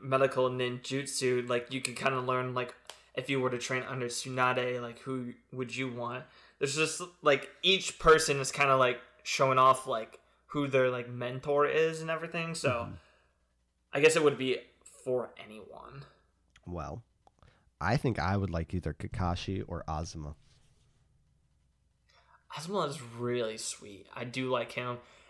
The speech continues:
Speaker 1: And Kakashi is my favorite. I feel like Kakashi would be a very good choice.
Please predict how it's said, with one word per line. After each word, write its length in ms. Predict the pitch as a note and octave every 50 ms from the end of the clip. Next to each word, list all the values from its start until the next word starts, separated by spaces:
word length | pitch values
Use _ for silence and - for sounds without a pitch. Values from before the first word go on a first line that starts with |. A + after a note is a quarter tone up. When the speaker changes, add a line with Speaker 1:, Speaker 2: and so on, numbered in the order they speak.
| _
Speaker 1:
And 300 | - C3+ C3+ C#3 C3+ B2+
Kakashi 460 | - D3 - D#3+ E3 F3+ F3+ E3+ G#3 G#3
is 120 | F#3 E3
my 200 | D3+ D3+ C#3 C3
favorite. 800 | - - - - D3 C3 C3 C#3 C3 C3+ D#3 E3 E3+ F3 F3 E3+ - - - - - _ _ _ _ _ _ _ _ _ _ _ _ _ _ _ _ _ _ _ _ _ _ -
I 80 | -
feel 220 | - - - D#3+ E3+
like 220 | F#3 F#3 F3+ - - - - - _ _ _ _ _ _ _ _ _ _ _ _ _ _ _ _ _ _ _ _ _
Kakashi 800 | - - - - C#3 C#3 C#3+ C#3 - D#3 D#3 D3+ D3 C#3+ C#3 C3+
would 200 | B2+ C3+ C3+ B2+
be 440 | - C3+ C3 C3 C3 B2+ B2+ - - -
a 100 | C3 B2
very 640 | A#2+ A#2 A#2 A#2 A#2 B2 C3+ B2+ C3 B2+ B2+ C3 B2+
good 220 | B2 C3 B2+ A#2+
choice. 420 | - - - B2+ B2+ C3+ C3 -